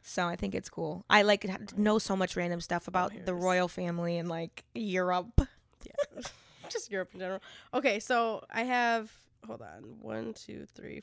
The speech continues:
Speaker 2: four, five, six, seven questions. That's
Speaker 1: Okay.
Speaker 2: not bad.
Speaker 1: That's not bad.
Speaker 2: Um, we'll try not to dwell on each answer for too
Speaker 1: Little
Speaker 2: long,
Speaker 1: trivia
Speaker 2: but just a little
Speaker 1: game.
Speaker 2: trivia game. <laughs> All right, so question one is, in what year did Keeping Up with the Ka-,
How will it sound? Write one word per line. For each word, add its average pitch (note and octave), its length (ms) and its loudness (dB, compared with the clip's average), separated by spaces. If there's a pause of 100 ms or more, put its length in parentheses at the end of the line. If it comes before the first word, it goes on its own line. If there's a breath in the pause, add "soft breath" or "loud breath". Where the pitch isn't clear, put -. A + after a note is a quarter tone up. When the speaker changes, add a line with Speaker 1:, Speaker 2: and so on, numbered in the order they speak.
Speaker 2:
four, - 300 -14
five, - 240 -14
six, - 180 -16
seven E4 300 -8
questions. A3 440 -12
That's B3 120 -6
Speaker 1:
Okay. A#3 100 -4
Speaker 2:
not G#3+ 100 -2
bad. F#3+ 300 -8
Speaker 1:
That's B3 140 0
not G#3+ 100 2
bad. G3 300 -4
Speaker 2:
Um, A3+ 480 10
we'll A#3+ 80 2
try B3+ 160 4
not B3+ 160 2
to B3+ 100 -4
dwell G3+ 300 0
on G#3 100 -2
each G#3 220 -8
answer F#3+ 360 -8
for G#3 140 -8
too A3 120 -10
Speaker 1:
Little B3 180 6
Speaker 2:
long, - 220 0
Speaker 1:
trivia C#4+ 420 4
Speaker 2:
but G#3+ 140 0
just D#4 40 0
a A#3 380 4
little A3+ 140 6
Speaker 1:
game. A3+ 100 2
Speaker 2:
trivia F#3+ 300 -2
game. F3+ 380 -4
<laughs> C#4 60 -10 (760 soft breath)
All A#3 60 4
right, A3 140 6
so A#3 100 0
question B3+ 380 2
one A3+ 260 4
is, G3 360 -2
in A#3 260 0
what B3+ 260 0
year G#3+ 220 -2
did G3+ 160 -8
Keeping A3+ 300 -6
Up G#3 100 -4
with G3+ 100 -12
the G3+ 60 -16
Ka-, A3 140 -10